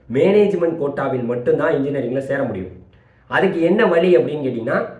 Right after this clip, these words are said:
தமிழ்நாட்டுல தனியார் கல்லூரிகள்ல மட்டும்தான் இந்த மேனேஜ்மெண்ட் கோட்டால சேரலாம். ரொம்ப குறைவான ஃபீஸ்ல, குறைவான அமௌண்ட்ல, கவர்மெண்ட் ஃபீஸ் எவ்வளவு வாங்குறாங்களோ அதே ஃபீஸ்ல சேருவதற்கான கல்லூரிகள் இன்னமும் இருக்கு.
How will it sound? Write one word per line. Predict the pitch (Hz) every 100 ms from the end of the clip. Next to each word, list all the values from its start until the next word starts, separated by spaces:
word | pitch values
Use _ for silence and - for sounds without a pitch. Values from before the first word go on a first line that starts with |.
| - _
தமிழ்நாட்டுல | 143 180 208 185 - 196 220 226 - -
தனியார் | 139 196 214 190
கல்லூரிகள்ல | 170 160 156 139 131
மட்டும்தான் | 127 127 160 185
இந்த | 156 143
மேனேஜ்மெண்ட் | 160 147 139 131
கோட்டால | 127 120 120
சேரலாம். | 117 123 117 160 196 - - - -
ரொம்ப | 165 190 190 -
குறைவான | 147 190 196 202 208
ஃபீஸ்ல, | - 170 - 147 175 - - - -
குறைவான | 139 185 196 196 202
அமௌண்ட்ல, | 185 175 175 147 139 156 - - _ -
கவர்மெண்ட் | 160 202 208 196
ஃபீஸ் | 185 - 185 165
எவ்வளவு | 160 170 160
வாங்குறாங்களோ | 151 151 147 -
அதே | - 117 175 202
ஃபீஸ்ல | 175 160 160
சேருவதற்கான | 147 151 151 139 127 131 123
கல்லூரிகள் | 135 143 151 -
இன்னமும் | 135 160 165 123
இருக்கு. | 131 - -